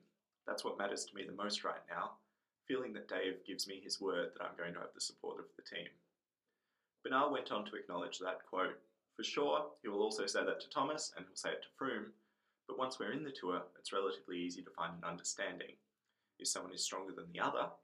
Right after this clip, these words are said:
the team is going to have to take a decision because they're not going to let the Tour slip away." In other news, the first stage of the two point two categorized Dubai Women's Tour,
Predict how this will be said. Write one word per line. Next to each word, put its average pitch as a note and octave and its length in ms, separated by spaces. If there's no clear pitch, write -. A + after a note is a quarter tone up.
the - 80
team F#2+ 320
is - 140
going E2+ 180
to - 80
have - 160
to - 100
take - 220
a - 60
decision - 500
because - 240
they're - 80
not F#2+ 260
going - 140
to - 140
let - 200
the - 60
Tour F2 300
slip - 280
away." - 300
In C#3 60
other E3+ 240
news, - 460
the A2 60
first C#3+ 300
stage G#2+ 340
of A2 120
the F#2 460
two - 140
point G2+ 220
two G#2 180
categorized F2+ 720
Dubai F#2+ 340
Women's - 360
Tour, - 340